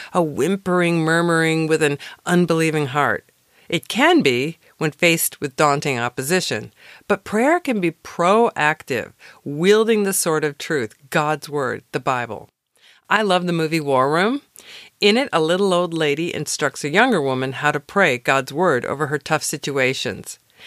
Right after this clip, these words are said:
And her war room is her little prayer closet.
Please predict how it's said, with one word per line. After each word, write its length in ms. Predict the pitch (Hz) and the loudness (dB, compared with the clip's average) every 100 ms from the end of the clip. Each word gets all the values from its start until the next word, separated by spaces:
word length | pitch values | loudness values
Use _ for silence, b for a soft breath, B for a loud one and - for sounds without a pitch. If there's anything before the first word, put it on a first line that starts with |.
| B B | B B
And 280 | 160 156 139 | -2 -2 2
her 260 | 165 147 - | 2 2 0
war 500 | 123 135 196 269 180 | -4 2 4 4 2
room 400 | 123 113 113 117 B B | 0 -2 -4 -8 B B
is 160 | 147 143 | -6 -2
her 100 | 135 | -4
little 240 | 147 185 | -4 -8
prayer 340 | - - 143 135 | -8 -6 -4 -4
closet. 600 | - 143 139 127 120 | -6 -4 -4 -4 -12